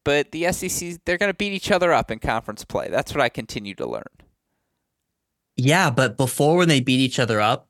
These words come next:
Speaker 2: there are top eight wins, we'll say. I mean,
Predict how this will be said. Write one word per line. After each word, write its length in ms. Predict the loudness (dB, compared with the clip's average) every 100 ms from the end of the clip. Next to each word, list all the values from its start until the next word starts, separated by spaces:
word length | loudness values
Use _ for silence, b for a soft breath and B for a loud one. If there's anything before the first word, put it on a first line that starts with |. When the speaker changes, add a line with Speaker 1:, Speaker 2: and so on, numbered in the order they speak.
| -6
Speaker 2:
there 300 | 0 0 0 0
are 460 | 0 2 0 -2 -8 -8
top 300 | -4 -4 -6 _ _
eight 380 | -2 -2 -2 -6
wins, 400 | 0 2 0 -2
we'll 100 | -2
say. 300 | 0 2 2
I 80 | 0
mean, 180 | -2